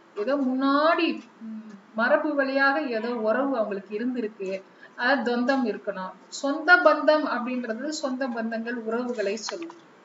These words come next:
தொந்தம் என்பது ஒரு இறுக்கமான ஒரு உறவு நிலையை சொல்வது தொந்தம் அப்படி. ஏனம் அப்படின்ற ஏனங்கள்,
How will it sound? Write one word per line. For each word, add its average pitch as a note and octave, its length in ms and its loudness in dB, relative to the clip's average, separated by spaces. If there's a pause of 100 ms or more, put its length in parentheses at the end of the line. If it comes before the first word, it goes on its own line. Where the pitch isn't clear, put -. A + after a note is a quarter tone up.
(180)
தொந்தம் C#4 720 2
என்பது G#3+ 680 -4
ஒரு G#3+ 180 -6
இறுக்கமான C4 680 -2
ஒரு F#3+ 320 -6
உறவு D4 300 0
நிலையை G3+ 400 -4
சொல்வது F#3 540 -10 (500)
தொந்தம் A#3+ 520 0
அப்படி. - 260 -12 (1400)
ஏனம் E4 640 8
அப்படின்ற A3 420 -2
ஏனங்கள், C4+ 800 0